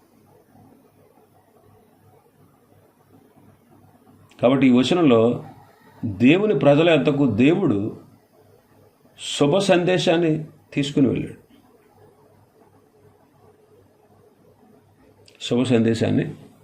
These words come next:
తీసుకుని వెళ్ళాడు. ప్రజలందరూ విడుదల పొందొచ్చు, మీరు విడుదల పొందుతారు, మీ శ్రమల దినం పూర్తవుతుంది అనేటువంటి సత్యాన్ని ఇర్మియా ద్వారా, యెషయా ద్వారా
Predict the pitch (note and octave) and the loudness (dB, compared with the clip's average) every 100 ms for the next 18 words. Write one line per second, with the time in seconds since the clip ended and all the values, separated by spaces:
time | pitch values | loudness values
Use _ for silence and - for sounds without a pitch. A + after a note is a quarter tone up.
0 | - A2+ - G2 E2 - - - _ - | -12 -10 -8 -10 -12 -14 -20 -20 _ -20
1 | F#5+ F#5 F#5+ F#5+ F#5+ F#5+ - - - _ | -20 -20 -20 _ -20 -20 -20 -20 -20 _
2 | _ - A#2+ A#2+ D3 D3 C#3+ C#3 A#2 - | _ -4 -2 2 4 4 4 2 0 -4
3 | - - - _ _ G#2+ A#2 C#3 D#3 D3+ | -16 -20 -20 _ _ -2 2 4 4 4
4 | B2 A#2+ G#2+ - - - - - - _ | 2 0 0 -4 -10 -14 -16 -20 -20 _
5 | _ _ _ _ _ _ _ _ _ _ | _ _ _ _ _ _ _ _ _ _
6 | _ _ _ _ - A2 A#2 A2 C3 F3 | _ _ _ _ -8 -2 0 4 4 4
7 | F#3 D3 D#3 C3+ B2+ A2+ A2+ A2+ - A#2+ | 2 2 2 2 2 2 0 -2 0 2
8 | E3+ E3 C#3 C#3 A#2+ B2 C#3+ C#3+ B2+ B2 | 2 2 2 2 2 0 -2 0 -2 -2
9 | G#2+ G2+ G2+ G2 G2+ G2 - F#2+ - A2 | -4 -4 -4 -4 -6 -6 -6 -8 -4 -4
10 | G#2+ G#2 A#2 B2 A#2+ G2 G2 - - - | -4 -4 -2 0 0 0 -4 -6 -10 -16
11 | _ _ _ _ _ _ _ _ _ _ | _ _ _ _ _ _ _ _ _ _
12 | _ _ _ - G2 G2 C#3 C#3 A2+ G#2 | _ _ _ -10 -8 -2 2 4 4 0
13 | F#2+ - | 0 -2